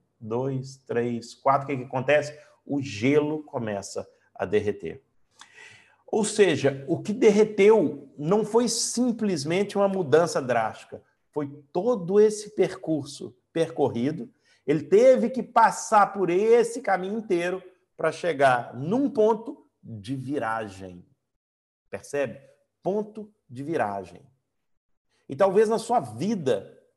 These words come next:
você vai ter que passar por vários estágios, na sua área profissional, na sua área de relacionamento, até tudo isso que você fez, ele vai acontecer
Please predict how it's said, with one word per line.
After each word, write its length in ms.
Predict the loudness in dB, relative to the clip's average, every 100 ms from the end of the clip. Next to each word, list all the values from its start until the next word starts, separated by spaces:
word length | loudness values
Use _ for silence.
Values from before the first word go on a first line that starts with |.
| _ _ _ _ _
você 200 | -8 -4
vai 100 | -4
ter 120 | -2 -4
que 80 |
passar 340 | 0 0 0 -4
por 340 | -6 -12 -12
vários 1120 | -10 -12 2 4 4 6 8 8 6 4 2
estágios, 880 | -4 -8 -2 2 4 2 -2 -10 -14 _ _ _
na 100 | -12
sua 180 | -4 -2
área 160 | -2
profissional, 840 | -4 -10 -12 -14 -6 -4 -4 -10 _
na 60 | -14
sua 160 | -6
área 180 | -4 -4
de 140 | -8 -14
relacionamento, 720 | -12 -12 -14 -12 -10 -10 -14 -20 _ _ _
até 560 | -8 -6 0 0 0 -6 -20 _ _
tudo 520 | -2 0 -2 -2 -4 -2
isso 260 | -4 -6
que 80 | -6
você 300 | -6 -4 -8
fez, 380 | -8 -8 -8 -12 _ _ _ _ -10
ele 220 | -8 -8
vai 540 | -8 0 2 2 -2
acontecer 920 | -4 -4 -4 -6 -6 -4 -4 -4 -6